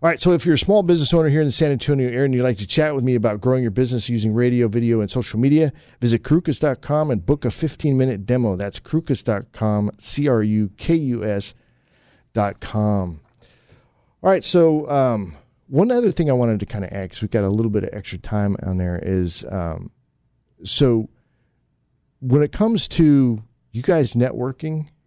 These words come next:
uh, on this show a little bit, there's been some of that that I've really enjoyed seeing happen. You guys talk while I'm setting everything up. You guys are having conversations,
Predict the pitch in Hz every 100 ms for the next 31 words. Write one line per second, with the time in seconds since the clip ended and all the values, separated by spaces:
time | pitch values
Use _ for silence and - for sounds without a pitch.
0 | _ _ 120 120 120 127 131 - 143 131
1 | 135 135 131 143 - 113 92 131 123 -
2 | - 131 110 117 123 - 120 113 - 107
3 | 98 101 120 165 170 147 120 104 104 110
4 | 104 101 - - 120 104 104 101 110 101
5 | 107 98 - _ - 113 110 104 101 101
6 | 104 90 - 110 110 101 101 101 98 95
7 | 98 98 95 101 95 95 98 95 87 101
8 | 95 95 92